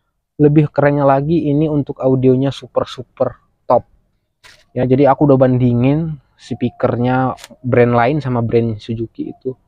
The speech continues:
Suzuki the best sih. Dengan speaker standar ya, jangan kita ngomongin yang udah modifikasi.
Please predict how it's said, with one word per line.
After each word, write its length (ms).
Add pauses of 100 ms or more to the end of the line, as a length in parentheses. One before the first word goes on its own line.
(360)
Suzuki 320
the 80
best 320
sih. 140 (560)
Dengan 420
speaker 400
standar 400
ya, 160
jangan 400
kita 160
ngomongin 480
yang 80
udah 160
modifikasi. 720